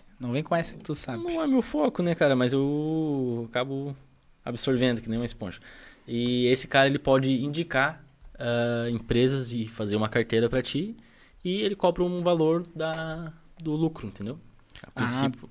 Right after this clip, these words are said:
Speaker 1: por exe-, uma, meio que uma, um, um gerente.
Speaker 2: É. Daí, tipo assim, "Ah, o, o Renan tem uma carteira com, sei lá, cem mil reais e rentabilizou, sei lá, deu dez mil." Uma porcentagem desse dez mil fica com, com a gente.
Speaker 1: Interessante, interessante, bem interessante.
Speaker 2: Tem muito. Aqui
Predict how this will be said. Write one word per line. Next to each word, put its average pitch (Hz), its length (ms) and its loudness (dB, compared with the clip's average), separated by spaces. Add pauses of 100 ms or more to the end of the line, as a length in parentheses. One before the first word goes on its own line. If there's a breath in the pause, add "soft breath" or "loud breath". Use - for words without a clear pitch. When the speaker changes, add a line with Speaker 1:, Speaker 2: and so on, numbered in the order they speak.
Speaker 1:
por 135 100 4
exe-, 127 180 2
uma, 123 220 -2
meio 120 340 0
que 135 120 -8
uma, 156 580 0 (120)
um, 139 600 -4 (760)
um 170 100 0
gerente. 214 420 2 (260)
Speaker 2:
É. 196 160 -10 (180)
Daí, 117 140 0
tipo - 160 -4
assim, 135 240 -2
"Ah, 156 160 2
o, 127 220 -2
o 117 40 0
Renan 120 240 0
tem 143 100 -4
uma 135 140 -2
carteira 131 420 -2
com, 120 280 -8
sei 120 160 -2
lá, 113 40 2
cem 127 200 0
mil 131 100 2
reais 127 540 -2
e 127 240 -2
rentabilizou, 120 880 -2
sei 113 160 -8
lá, 117 160 -4
deu 104 200 -4
dez 113 300 -2
mil." 117 220 -2 (200 loud breath)
Uma 117 300 -2
porcentagem 120 560 -2
desse 123 220 -8
dez 127 180 -4
mil 127 160 -4
fica 135 260 -8
com, 151 680 -8 (100)
com 156 160 -8
a - 60 -6
gente. 185 240 -8 (320)
Speaker 1:
Interessante, 302 540 -4
interessante, 233 440 -2
bem 165 140 2
interessante. 277 600 -6
Speaker 2:
Tem 131 180 2
muito. 165 400 0
Aqui 170 320 -2